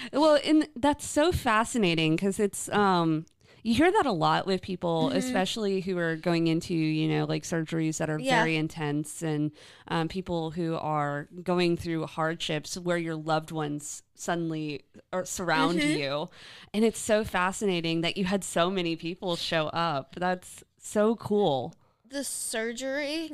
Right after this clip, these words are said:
Speaker 2: they took out my fourth rib and part of my fifth because that's where the main tumor was.
Speaker 1: Right.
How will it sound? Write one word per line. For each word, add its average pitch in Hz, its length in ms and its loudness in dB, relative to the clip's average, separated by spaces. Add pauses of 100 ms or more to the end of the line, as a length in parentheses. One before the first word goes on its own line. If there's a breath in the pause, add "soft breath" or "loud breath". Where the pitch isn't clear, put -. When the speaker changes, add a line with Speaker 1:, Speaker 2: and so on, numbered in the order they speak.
Speaker 2:
they 247 180 0
took 269 240 -6
out 247 340 0
my 220 160 -6
fourth 226 400 -10
rib 220 220 -8
and 220 140 -12
part 233 180 -6
of 214 60 -14
my 208 120 -10
fifth 220 340 -12
because 220 220 -14
that's 214 200 -12
where 226 100 -10
the 220 100 -16
main 208 360 -8
tumor 208 360 -12
was. 220 440 -12
Speaker 1:
Right. 156 380 -2